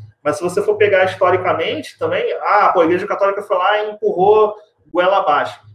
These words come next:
Na verdade, se você for estudar, é, o, o início das Cruzadas, você vai ver que ela também foi uma resposta tardia, entendeu? A diversas invasões muçulmanas, entendeu?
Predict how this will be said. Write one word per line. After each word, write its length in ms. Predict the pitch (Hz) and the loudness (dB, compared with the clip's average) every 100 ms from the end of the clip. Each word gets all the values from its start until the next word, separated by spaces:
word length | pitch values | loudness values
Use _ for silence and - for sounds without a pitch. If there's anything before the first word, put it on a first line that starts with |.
| _ - | _ -6
Na 100 | 170 | -4
verdade, 280 | 196 196 202 | 0 0 -2
se 60 | |
você 200 | 240 233 | -8 -10
for 120 | 240 | -10
estudar, 640 | 233 - 226 160 165 170 139 | -12 -14 -6 -2 0 0 0
é, 520 | 139 135 131 123 120 | -2 -2 0 -2 -2
o, 220 | 151 151 | -6 -8
o 40 | 170 | -6
início 400 | 175 160 247 - | -6 -8 -10 -4
das 120 | 208 | -4
Cruzadas, 560 | 208 170 208 - 262 208 | -2 -8 -2 0 -2 -6
você 180 | 190 214 | -8 -2
vai 140 | 220 | -2
ver 140 | 202 208 | -2 -2
que 80 | 254 | -2
ela 140 | 254 | 0
também 260 | 285 226 240 | 0 0 -2
foi 140 | 294 | -4
uma 160 | 277 277 | -2 -2
resposta 680 | 302 269 - 214 226 262 | -2 -4 -4 -2 -2 -4
tardia, 800 | - 233 233 156 175 220 277 294 - _ _ _ _ | -4 -4 -4 -10 -14 -8 -8 -8 -12 _ _ _ _
entendeu? 480 | 113 180 180 240 - | -12 -8 -2 0 0
A 100 | 185 | -2
diversas 720 | 190 240 - 180 220 - 311 | -4 -8 -8 -4 -2 -2 -6
invasões 560 | 302 294 277 220 226 254 | -6 -4 -4 -4 -4 -4
muçulmanas, 760 | 285 285 359 302 254 254 185 135 | -8 -10 -10 -6 -4 -4 -6 -10
entendeu? 360 | 143 151 156 | -8 -6 -6